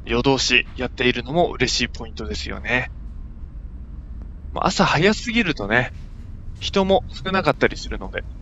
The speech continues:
それもね、いいですよね。さあ、一風呂いただきまして、朝はアイスじゃなくて、乳酸菌飲料ということになっています。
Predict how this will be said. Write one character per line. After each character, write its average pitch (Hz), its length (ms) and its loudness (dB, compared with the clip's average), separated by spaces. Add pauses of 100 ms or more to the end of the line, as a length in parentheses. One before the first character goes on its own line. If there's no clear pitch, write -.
そ 190 120 -6
れ 208 60 -6
も 220 100 -6
ね、 208 120 2
い 127 120 -4
い 110 40 -4
で 107 100 -6
す - 140 -10
よ - 160 -10
ね。 147 360 2 (580)
さ 120 60 -4
あ、 - 20 -4
一 123 220 0
風 120 160 -6
呂 113 100 -2
い 110 80 -6
た 143 140 0
だ 151 100 4
き 160 140 -4
ま 165 160 2
し - 120 -2
て、 120 380 6 (880)
朝 165 340 6
は 117 260 6
ア 143 80 6
イ 165 60 2
ス 120 280 -4
じ 113 100 -6
ゃ 104 60 -4
な 117 200 0
く - 160 -6
て、 120 300 4 (340)
乳 143 220 6
酸 196 240 6
菌 165 220 0
飲 151 180 -2
料 110 160 2
と 117 180 0
い 113 60 6
う 113 60 2
こ 117 120 -2
と 113 80 -2
に 110 80 -6
な 110 80 -6
っ - 20 -12
て 113 140 -6
い - 60 -10
ま 120 100 -10
す。 - 220 -6